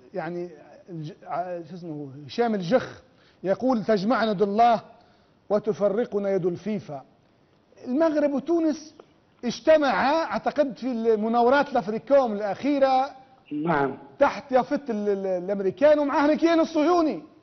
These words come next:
Speaker 1: واليوم يدعيان الاثنان البطولة والسيادة. أنتم في تو-، خليني نكمل لك. أنتم في المغرب عندكم مسار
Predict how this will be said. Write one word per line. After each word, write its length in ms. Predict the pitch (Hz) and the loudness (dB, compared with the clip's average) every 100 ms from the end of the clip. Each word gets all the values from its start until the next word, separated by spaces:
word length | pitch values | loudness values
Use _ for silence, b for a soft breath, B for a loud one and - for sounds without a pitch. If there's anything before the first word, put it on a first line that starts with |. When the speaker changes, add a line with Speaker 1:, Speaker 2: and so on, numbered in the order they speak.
| b b b | b b b
Speaker 1:
واليوم 380 | 240 294 320 311 | 4 6 4 4
يدعيان 600 | 285 294 240 294 302 285 | 2 2 4 4 4 2
الاثنان 680 | 285 254 320 320 294 262 247 | -2 -4 -2 0 0 -4 -4
البطولة 560 | 202 277 330 311 277 | -2 0 2 4 4
والسيادة. 680 | 254 - 285 339 302 208 147 - _ _ _ _ _ _ _ _ _ _ _ _ _ _ _ _ _ _ _ _ _ _ _ _ _ _ _ _ _ - 277 | 4 2 4 6 6 2 -4 -8 _ _ _ _ _ _ _ _ _ _ _ _ _ _ _ _ _ _ _ _ _ _ _ _ _ _ _ _ _ -2 2
أنتم 260 | 330 311 | 4 2
في 100 | 208 | 0
تو-، 220 | 339 277 | 0 0
خليني 320 | 214 277 285 214 | 2 2 2 0
نكمل 240 | 233 220 | 0 -2
لك. 100 | 165 - B B - 302 | -6 -10 B B -6 -2
أنتم 200 | 330 262 | 0 2
في 60 | |
المغرب 400 | 277 339 320 320 320 - - | 2 4 6 4 2 -10 -4
عندكم 280 | 311 311 285 | -2 0 0
مسار 420 | 277 311 320 | 0 4 4